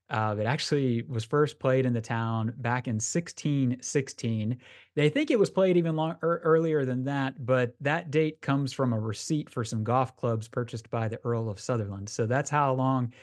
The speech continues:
golf has been around. The, the first course was a, I think it was a nine-hole course, may have even been fewer holes than that. But Old Tom was brought in to extend the links and design the first course. And some of those original holes that he laid out,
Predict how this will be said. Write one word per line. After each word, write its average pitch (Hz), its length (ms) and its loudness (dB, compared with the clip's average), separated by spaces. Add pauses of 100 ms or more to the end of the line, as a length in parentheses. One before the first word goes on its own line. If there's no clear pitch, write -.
(280)
golf 123 300 0
has 113 120 -4
been 120 160 -2
around. 120 580 0 (320)
The, 127 360 2
the 131 120 2
first 185 300 2
course 165 400 4
was 135 180 0
a, 123 260 2
I - 160 -20
think 147 120 -10
it - 20 -4
was 117 100 0
a 117 60 0
nine-hole 120 380 2
course, 120 440 0
may 127 140 0
have 120 120 0
even 110 220 0
been 104 160 -4
fewer 117 280 -2
holes 113 260 -4
than 110 180 -4
that. 117 320 0 (520)
But 135 260 2
Old 165 200 4
Tom 156 460 2
was 131 180 -2
brought 135 360 2
in 131 480 0 (200)
to 113 120 -6
extend 151 400 -2
the 139 60 -2
links 123 400 -2
and 110 160 -8
design 123 540 0
the 117 80 -10
first 120 280 -4
course. 123 380 -2
And 131 120 -2
some 294 200 -4
of 294 100 -6
those 185 280 0
original 160 440 -2
holes 160 360 2
that 139 120 -10
he 131 180 -4
laid 123 220 0
out, 127 360 -2